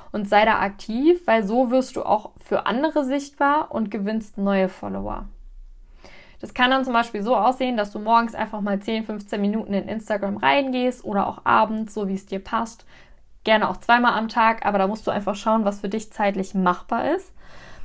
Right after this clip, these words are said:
Du reagierst auf Kommentare, du checkst deine Nachrichten, du schaust, ob du irgendwo verlinkt wurdest und ob du was teilen kannst.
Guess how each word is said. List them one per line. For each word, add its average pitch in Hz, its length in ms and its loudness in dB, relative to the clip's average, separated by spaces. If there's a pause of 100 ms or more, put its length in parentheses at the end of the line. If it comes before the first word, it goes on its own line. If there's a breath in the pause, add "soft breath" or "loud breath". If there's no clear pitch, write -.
(140)
Du 233 260 2
reagierst 220 560 2
auf 190 140 -8
Kommentare, 254 800 2
du 196 100 -6
checkst 196 360 -4
deine 190 240 0
Nachrichten, 220 840 0
du 196 60 -2
schaust, 190 320 0
ob - 140 -10
du - 80 -14
irgendwo 190 240 -6
verlinkt 277 480 -2
wurdest 233 280 -2
und 214 60 -2
ob 196 100 -4
du 202 80 -2
was 196 200 -4
teilen 240 360 -2
kannst. 233 440 -2